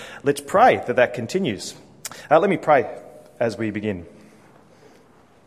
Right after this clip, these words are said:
Lord God, since without you we are unable even to please you, guide the thoughts of our hearts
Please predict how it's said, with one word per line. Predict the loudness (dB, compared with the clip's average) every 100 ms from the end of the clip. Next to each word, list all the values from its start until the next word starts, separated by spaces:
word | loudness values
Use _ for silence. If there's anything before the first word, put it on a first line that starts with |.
| _ _ _ _ _ _ _ _ -20 -8
Lord | -2 0
God, | 0 0
since | -2 -4 -4
without | -2 0 0 -2
you | -6 -6 -6 -8 -10 -16 -8
we | -2
are | 0
unable | 0 0 0 -2
even | -2 -4 -8
to | -14
please | -8 -6 -6
you, | -8 -12 -18 -20 -20 _ _ -20 _ _ _ _ _
guide | 2 2
the | 2
thoughts | -2 -2 -2
of | -4
our | -4 -4
hearts | -8 -10 -10 -14 -14